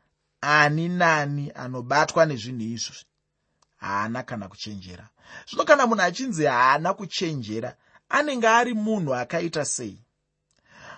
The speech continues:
Munhu kana achinzi haana kuchenjera, zvinenge zvichireva kuti munhu iyeye anenge akapusa. Pamwe hauna kunyatsonzwisisa, rega nditsvage rimwe shoko.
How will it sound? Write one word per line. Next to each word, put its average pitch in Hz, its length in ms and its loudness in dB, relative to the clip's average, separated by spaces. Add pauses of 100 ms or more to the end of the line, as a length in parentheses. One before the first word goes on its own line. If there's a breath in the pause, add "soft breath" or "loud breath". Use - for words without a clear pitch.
(100)
Munhu 226 300 4
kana 226 240 6
achinzi 220 400 2
haana 175 340 4
kuchenjera, 185 800 0 (340 loud breath)
zvinenge 240 440 2
zvichireva 220 480 2
kuti 240 240 -4
munhu 170 260 0
iyeye 202 540 6 (300 loud breath)
anenge 240 720 2
akapusa. 226 1400 0 (1800)
Pamwe 151 300 -4
hauna 123 200 -2
kunyatsonzwisisa, 143 1000 -8
rega 147 220 -6
nditsvage 151 720 -8
rimwe 101 300 -10
shoko. - 440 -16